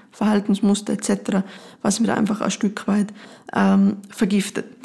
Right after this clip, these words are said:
So, jetzt sind wir da schon wieder ein bisschen abgeschweift. Ähm, sorry dafür, das ist mir einfach so ein Herzensthema. Also wie gesagt,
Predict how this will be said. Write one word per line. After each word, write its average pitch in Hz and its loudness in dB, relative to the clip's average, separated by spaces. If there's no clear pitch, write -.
So, 202 2
jetzt 196 2
sind 240 4
wir 254 4
da 262 6
schon 240 4
wieder 240 6
ein 240 4
bisschen - 0
abgeschweift. 220 2
Ähm, 202 4
sorry 214 4
dafür, 220 2
das 208 4
ist 214 0
mir 214 4
einfach 208 2
so 214 -2
ein 226 2
Herzensthema. 226 2
Also 202 0
wie 208 0
gesagt, 208 -2